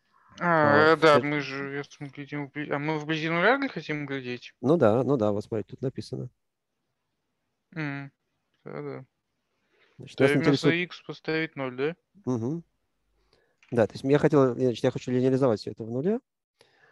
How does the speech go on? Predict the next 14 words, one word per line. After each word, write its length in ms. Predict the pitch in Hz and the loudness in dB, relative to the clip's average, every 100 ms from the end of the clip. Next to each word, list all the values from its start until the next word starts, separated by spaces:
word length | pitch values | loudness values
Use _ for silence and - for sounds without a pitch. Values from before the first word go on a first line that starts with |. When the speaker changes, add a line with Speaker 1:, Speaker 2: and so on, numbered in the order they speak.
| _ _ | _ _
Speaker 2:
Значит, 240 | 123 - - | -16 -16 -14
в 140 | 127 | -6
качестве 280 | - 123 123 | -2 -2 -2
икса 160 | - 165 | -2 0
можно 200 | 131 127 | 0 -4
поставить 480 | 110 - 117 110 - | -6 -4 -2 -2 -6
ноль. 180 | - - | -12 -14
То 120 | - | -18
есть 140 | - | -12
получается 720 | - 117 - 185 214 - 123 147 _ _ _ _ _ _ _ _ | -4 -4 0 0 0 -2 -8 -8 _ _ _ _ _ _ _ _
в 80 | 113 | -6
результате 380 | 104 127 147 | 0 0 0
такая 320 | - 135 101 - | 0 -2 -2 -6
штука. 460 | - - - 143 | -12 -20 -18 -18